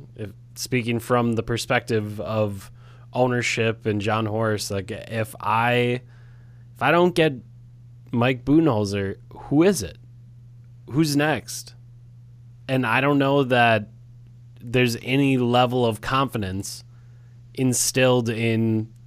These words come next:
the list of those coaches remaining. Because I, I don't, again, I don't know who no-, number two on that list would be. I think both of us kind of came to Messina as the second guy that we listed as,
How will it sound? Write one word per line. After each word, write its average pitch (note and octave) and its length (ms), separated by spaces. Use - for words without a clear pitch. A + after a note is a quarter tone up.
the A#2 120
list A#2 400
of A2+ 140
those A2+ 240
coaches A#2 340
remaining. A#2+ 480
Because A#2+ 260
I, G#2+ 380
I G#2+ 120
don't, C#3 220
again, B2 260
I A2 120
don't D#3 120
know D3 140
who C#3+ 200
no-, C3 320
number A#2+ 360
two C#3+ 300
on A2 100
that G#2+ 140
list A#2+ 220
would A2+ 100
be. G2+ 120
I G#2+ 100
think B2 220
both A#2+ 200
of B2 80
us A#2+ 120
kind A#2 200
of A2 120
came A#2+ 320
to A2+ 600
Messina C3+ 880
as A#2+ 340
the A#2 100
second B2+ 320
guy B2+ 160
that B2 120
we A#2 80
listed C3+ 540
as, A2 600